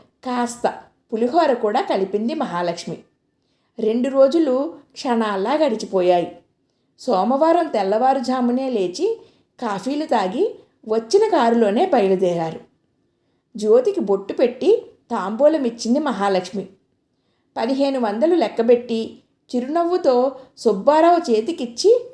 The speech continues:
కారెక్కాడు శ్రీధర్. వారి కారు కదిలాక ఆ డబ్బు భార్య చేతికిచ్చాడు సుబ్బారావు. కళ్ళకద్దుకుంది మహాలక్ష్మి. "భగవంతుడా, మాకు ఉన్న పరిధి మాత్రమే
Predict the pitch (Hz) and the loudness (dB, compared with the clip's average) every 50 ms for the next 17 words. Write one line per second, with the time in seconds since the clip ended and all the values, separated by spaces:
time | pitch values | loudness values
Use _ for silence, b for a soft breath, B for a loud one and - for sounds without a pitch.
0 | - - 240 240 214 226 247 254 240 - - - 185 185 190 359 359 - 247 170 | -16 -10 -8 -6 -4 -2 -2 -2 -2 -4 -2 -2 -2 0 0 -2 -2 -2 0 -2
1 | 165 170 175 165 - - - _ _ _ _ _ _ _ _ _ _ _ _ _ | -2 -2 -4 -6 -10 -12 -14 _ _ _ _ _ _ _ _ _ _ _ _ _
2 | _ _ _ _ - 226 233 247 254 262 254 208 190 180 302 370 370 349 302 214 | _ _ _ _ -10 -6 -4 -2 -2 -2 -2 -2 -2 -2 0 -2 -2 -2 -2 -2
3 | 196 202 208 214 214 208 - 339 466 508 466 - - - _ _ _ _ - 233 | 0 0 0 0 -2 -4 -2 -2 -2 -2 -4 -8 -14 -20 _ _ _ _ -12 -8
4 | 233 262 247 208 196 196 226 240 311 269 247 269 330 - B B B _ - 196 | -4 -4 -2 -2 -2 -2 -2 -4 -4 -2 -2 -4 -4 -8 B B B _ -10 -6
5 | 240 226 190 202 240 285 339 359 330 247 226 233 247 233 233 226 - - 208 202 | -4 -4 -2 -2 -2 -2 -4 -2 0 0 0 0 -2 -6 -8 -8 -4 -2 0 0
6 | 196 190 180 - 185 175 185 185 185 185 185 170 175 - - _ _ _ _ _ | 0 -2 -2 -4 -4 -4 -2 -2 -2 -2 -2 -4 -8 -10 -14 _ _ _ _ _
7 | _ _ _ _ _ _ _ _ _ _ - - 233 196 202 254 320 349 330 233 | _ _ _ _ _ _ _ _ _ _ -10 -8 -6 -2 -2 -2 0 2 0 0
8 | 196 185 214 233 269 262 262 262 220 208 - 196 202 196 190 190 - - 202 - | 0 -4 -6 -4 -4 -4 -2 -2 -4 -4 -4 -4 -4 -2 -2 -4 -6 -10 -14 -14
9 | - _ _ _ _ _ _ _ _ _ _ _ _ _ _ _ _ _ _ - | -14 _ _ _ _ _ _ _ _ _ _ _ _ _ _ _ _ _ _ -8
10 | 208 226 202 185 208 208 208 208 208 208 196 208 214 214 233 - - _ _ _ | -4 -4 -2 0 0 -2 -2 -4 -4 -4 -4 -4 -4 -6 -8 -12 -16 _ _ _
11 | _ _ _ _ _ - 214 233 247 269 277 277 277 254 233 226 240 277 311 311 | _ _ _ _ _ -6 -2 0 2 2 0 0 0 0 2 2 0 0 -2 -2
12 | 311 277 269 240 240 247 262 269 269 254 - 240 233 233 240 240 240 - - | -2 -2 -2 0 0 0 2 0 0 0 -2 -2 0 0 0 -2 -4 -6 -10